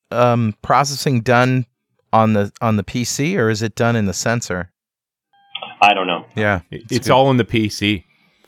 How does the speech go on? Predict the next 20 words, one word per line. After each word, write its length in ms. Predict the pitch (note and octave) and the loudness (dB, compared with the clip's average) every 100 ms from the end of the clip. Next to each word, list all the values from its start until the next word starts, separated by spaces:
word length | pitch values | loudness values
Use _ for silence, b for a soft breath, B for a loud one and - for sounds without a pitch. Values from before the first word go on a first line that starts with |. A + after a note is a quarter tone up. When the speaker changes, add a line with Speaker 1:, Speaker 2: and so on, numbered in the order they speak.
| _ | _
Speaker 1:
Yeah, 160 | C#3+ D3+ | 2 2
that's 80 | - | 4
Speaker 3:
The 60 | |
Speaker 1:
what 60 | - | 4
I 20 | C#3 | 2
Speaker 3:
sensor 260 | E3 E3 | 4 2
is 100 | C#3 | 2
not 200 | B2+ C3 | 2 2
that 140 | B2+ B2+ | 2 -2
smart. 440 | - B2 D3+ - - - | 0 0 0 -4 -20 -8
And 160 | G2+ G#2 | -4 -2
that's 160 | A#2 | 0
one 160 | B2+ D3 | 2 2
of 60 | |
the 60 | D#3+ | 2
brilliance 520 | G2 A#2+ D3+ A#2+ F2 | 4 4 4 4 0
about 320 | G2 G2 F#2+ | -2 -2 -2
Microsoft's 540 | G#2+ G#2 G#2 G#2 G2 - | -2 -4 -2 -2 -2 -2
implementation 680 | G2+ F#2+ F#2 A2 C3 - | -4 -4 -4 0 -2 -2
is, 180 | F2+ D#2+ | -6 -6